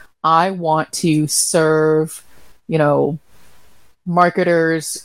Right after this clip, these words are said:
who struggle with their analytics so that they can have better insights and focus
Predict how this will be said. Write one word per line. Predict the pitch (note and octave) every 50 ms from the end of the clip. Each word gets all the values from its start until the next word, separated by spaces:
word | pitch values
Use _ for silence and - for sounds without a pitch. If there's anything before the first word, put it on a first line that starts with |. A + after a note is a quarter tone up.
| - -
who | - - E3+ E3 D#3+ D#3 D3+
struggle | - - - E3 D#3+ E3 E3
with | E3 D#3
their | E3+ E3+ E3+
analytics | F3 F3 E3+ F3 F#3 F#3 E3 D3 C#3+ D3+ D3+ D#3 -
so | - - - - - - - F3+ E3 E3+ F3 F3
that | D#3+ - - C#3+ D3+ D#3 - - - - - - - - - - - - - - _ -
they | D#3+ D#3 D#3+ E3 E3+
can | - - - F3 E3+ E3 D#3+ D#3 D#3 D#3 D#3+ D#3+ D#3 D3 - _ - - - - - - - _
have | - - F#3 F#3 F3 -
better | G3 F#3 F#3+ F3+ -
insights | E3+ E3 E3 - - D3+ D3+ D3+ D#3 D#3+ - -
and | D#3+ D#3+ D3
focus | - E3 D3+ D#3 - D#3+ E3 - -